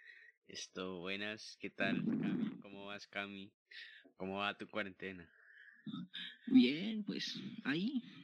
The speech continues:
Speaker 2: normal, aburrido. Pero bueno,
Speaker 1: Pero,
Speaker 2: entonces, hoy,
Speaker 1: bueno.
Speaker 2: ¿de qué vamos a hablar? Cuéntame.
Speaker 1: Bueno, hoy de qué vamos a hablar. Hoy en este capítulo, eh, venimos un poco más preparados que las,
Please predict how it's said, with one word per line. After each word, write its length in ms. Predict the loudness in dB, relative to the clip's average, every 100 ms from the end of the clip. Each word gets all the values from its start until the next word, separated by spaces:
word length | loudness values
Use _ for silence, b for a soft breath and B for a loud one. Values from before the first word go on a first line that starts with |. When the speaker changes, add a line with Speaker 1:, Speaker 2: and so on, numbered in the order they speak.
| 0
Speaker 2:
normal, 420 | 2 4 2 -2 -6 2
aburrido. 420 | 4 4 4 0 0 -4 B B B B 4
Pero 220 | 8 10 8
bueno, 260 | 2 -2
Speaker 1:
Pero, 640 | -6 -10 -10 -10 -12 -10
Speaker 2:
entonces, 560 | 4 4 4 2 -2 -4 -4 0
hoy, 160 | 2
Speaker 1:
bueno. 40 | 2 0
Speaker 2:
¿de 160 | 0 2
qué 120 | 0
vamos 220 | 0 0
a 40 | -2
hablar? 260 | -2 -4 -8 -14 -14 0
Cuéntame. 380 | 2 2 -4 -4
Speaker 1:
Bueno, 320 | 0 0 2 0
hoy 100 | 0
de 140 | -2 -2
qué 80 | -2
vamos 220 | -2 -2
a 100 | -2
hablar. 360 | -2 -4 0 2
Hoy 320 | 2 -2 -4
en 320 | -4 -4 -4 -6
este 280 | -6 -2
capítulo, 840 | 2 2 0 -4 -2 -2 -2 -4 -4
eh, 240 | -2 -4 -4 -8
venimos 440 | -2 0 0 -4 -6
un 60 |
poco 240 | -6 -4 -4
más 180 | -4
preparados 840 | -2 -2 0 2 2 -2 -8 -14 -8
que 200 | -4 -4
las, 300 | -4 -6 -8